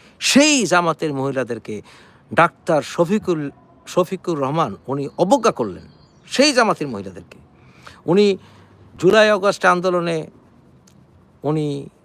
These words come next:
ওনার নেতাকর্মীদের, আহ, উনি স্মরণ করলেন।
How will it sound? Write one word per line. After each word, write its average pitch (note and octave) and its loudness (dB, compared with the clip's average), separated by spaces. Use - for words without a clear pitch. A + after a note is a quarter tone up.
ওনার C#3+ 2
নেতাকর্মীদের, C3 -4
আহ, A#2+ -2
উনি A2 -6
স্মরণ D3+ 4
করলেন। - -10